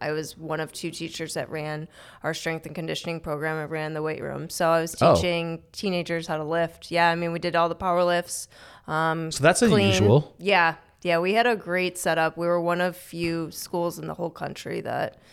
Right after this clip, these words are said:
Speaker 1: kind of had that program put together.
Speaker 2: Yeah, I mean, I, I, I know there's a lot of, like, a lot of schools out here have the strength and conditioning programs, but I've, you,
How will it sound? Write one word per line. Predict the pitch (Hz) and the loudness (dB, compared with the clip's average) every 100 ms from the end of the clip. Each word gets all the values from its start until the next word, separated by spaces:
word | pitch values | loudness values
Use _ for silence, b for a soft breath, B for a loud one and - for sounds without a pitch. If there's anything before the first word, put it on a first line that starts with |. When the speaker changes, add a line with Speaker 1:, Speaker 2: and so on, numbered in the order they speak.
| b b b _ | b b b _
Speaker 1:
kind | - 151 | -8 -8
of | 147 | -6
had | 139 139 | -6 -4
that | 143 - | -4 -6
program | 170 151 151 143 143 156 _ _ | -8 -6 -4 -4 -6 -10 _ _
put | - - | -12 -12
together. | - 101 95 120 165 _ _ - - | -8 -6 -4 -6 -6 _ _ -14 0
Speaker 2:
Yeah, | 131 170 123 | 6 6 6
I | 110 | 4
mean, | 123 120 | 4 4
I, | 110 104 117 | 2 2 0
I, | 107 _ _ _ - | 0 _ _ _ -2
I | 117 | 4
know | 123 | 6
there's | 127 113 - | 8 6 4
a | 110 | 4
lot | 113 | 6
of, | 117 | 6
like, | 110 110 - | 6 4 4
a | 117 | 4
lot | 135 | 6
of | 139 | 6
schools | - 151 123 | 4 4 6
out | 117 | 6
here | 104 127 120 | 6 6 6
have | 117 110 | 6 4
the | 104 | 2
strength | - 120 113 | 2 4 4
and | 107 | 4
conditioning | 104 143 143 127 | 4 4 4 4
programs, | 120 107 110 104 | 6 6 4 4
but | - | 4
I've, | 104 120 113 - - | 6 8 6 2 -10
you, | 107 127 | 2 2